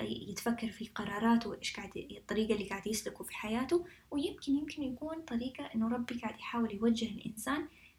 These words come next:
يختار حاجة مختلفة، يسلك طريق مختلف، آم، يغير من نفسه بطريقة معينة. ومن الآيات اللي إحنا ذكرناها، والآية اللي ذكرناها: "وما أصابكم من مصيبة فبما كسبت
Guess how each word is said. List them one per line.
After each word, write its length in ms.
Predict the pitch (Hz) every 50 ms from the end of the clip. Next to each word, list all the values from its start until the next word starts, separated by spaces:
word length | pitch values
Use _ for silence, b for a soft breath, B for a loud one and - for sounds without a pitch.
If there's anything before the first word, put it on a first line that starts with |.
| B _ -
يختار 360 | - 220 - - - 254 247 240
حاجة 340 | 233 - 233 226 220 214
مختلفة، 640 | 202 208 - - - 254 247 247 240 247 247 247 240 B B B _ -
يسلك 380 | 233 233 - - 220 214 -
طريق 360 | - 214 208 208 208 208 -
مختلف، 520 | - - - - - 277 269 262 262 254 254 B B B B B - 226
آم، 600 | 208 202 202 196 196 196 196 196 208 226 233 - - _ _ _ _ _ _ _ _ _ -
يغير 520 | 220 226 233 262 285 285 254 233 233 226
من 140 | 220 208 208
نفسه 280 | 220 233 233 - - 196
بطريقة 460 | - - - 214 226 240 240 - 202
معينة. 500 | 196 196 - - - 226 - - 233 240 B B B B B B B -
ومن 180 | 277 330 403 453
الآيات 500 | 403 - - - 262 277 294 294 294 - - - - - - - _ -
اللي 180 | 233 233 214 254
إحنا 240 | 254 - - 226 220
ذكرناها، 680 | 214 214 - - 226 233 220 220 220 220 269 320 - - - - - - _ _ _ _ _ _ _ _ _
والآية 360 | - - - - 269 294 302
اللي 160 | 285 254 233 226
ذكرناها: 680 | 220 226 - 226 226 226 220 240 240 247 269 294 - - - - - - -
"وما 260 | 247 247 240 233 233
أصابكم 480 | - - 240 240 226 226 226 220 202 196
من 140 | 196 196
مصيبة 440 | 202 - - - 240 240 240 240 240 233
فبما 320 | - 214 - 208 208 208 208
كسبت 420 | 208 - 226 - 226 - 233 -